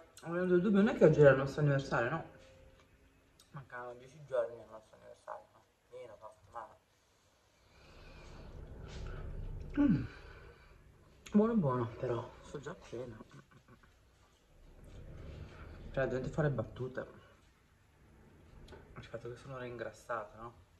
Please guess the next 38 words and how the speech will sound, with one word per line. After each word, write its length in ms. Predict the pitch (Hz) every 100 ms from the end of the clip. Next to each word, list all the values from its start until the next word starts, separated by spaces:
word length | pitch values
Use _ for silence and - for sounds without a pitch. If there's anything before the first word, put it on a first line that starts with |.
| _
Ancora 240 | 123 - -
mi 80 | 135
vengono 240 | 131 123
a 40 |
chiedere: 260 | 120 127 120
"Ma 100 | 120
la 80 | 117
consiglia?" 560 | 123 - - 180 196
Sì, 160 | - - 127 -
ma 60 | -
che 180 | _ _
cazzo 240 | - _ _
di 140 | _
domanda 440 | _ - - 196 113
è? 60 |
Non 100 | 117 -
vedi 140 | 143
che 60 | 110
sono 220 | - 113
ringrassata? 680 | 110 113 113 - 127 117 110
Di 100 | 113
conseguenza 600 | 117 113 147 127 135 117
no. 240 | 113 123 - _ _ _ _ _
Però 340 | - 190 180 - - _ _ _ _ _ _
comunque 340 | - - 151
ancora 280 | 143 127 131
non, 200 | 127 131
non 200 | 127 123 - _ _ _
è 80 | 143 -
che 80 | -
sia 140 | 135
ringrassata, 680 | 127 127 127 - 117 120 -
la 60 |
quantità 640 | - 110 - 117 123 120 120
riesco 280 | - - 123
a 40 |
mangiarne 380 | 120 - 117 _
ancora 420 | _ _ - -